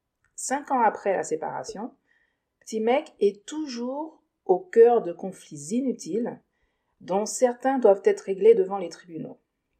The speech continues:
Rien de surprenant, tu me diras. Mais pourquoi n'est-ce pas surprenant ? Pourquoi une séparation doit-elle forcément être conflictuelle ? La violence après séparation, parce que souvent il s'agit bien de violence et non pas de simple conflit,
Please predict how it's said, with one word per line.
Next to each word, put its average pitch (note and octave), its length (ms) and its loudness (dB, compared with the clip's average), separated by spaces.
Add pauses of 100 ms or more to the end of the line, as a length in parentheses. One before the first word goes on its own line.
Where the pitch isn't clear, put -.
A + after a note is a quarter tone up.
(480)
Rien E3 280 -4
de E3+ 80 -6
surprenant, E3+ 560 2
tu - 120 -8
me D3 60 -6
diras. D3 360 -6 (680)
Mais F3+ 160 -4
pourquoi D#4+ 480 2
n'est-ce B3+ 240 0
pas F#3+ 140 0
surprenant ? D#3+ 600 -4 (680)
Pourquoi D4+ 420 2 (160)
une A#3 160 -2
séparation A#3 800 0 (160)
doit-elle F#3 400 0
forcément A#3+ 560 -4
être F#3+ 180 -4
conflictuelle ? - 760 -10 (1120)
La F3 140 2
violence B3 400 6
après G#3+ 260 2
séparation, F#3 640 0
parce E3 180 2
que F3 80 -8
souvent A3 320 -2
il G3+ 100 -2
s'agit E3 320 -2
bien G#3 160 0
de A3+ 100 4
violence G3 600 -4
et E3 300 -4
non B3 200 0
pas A3 200 2
de F3 140 -8
simple E3+ 440 -8
conflit, E3 480 -14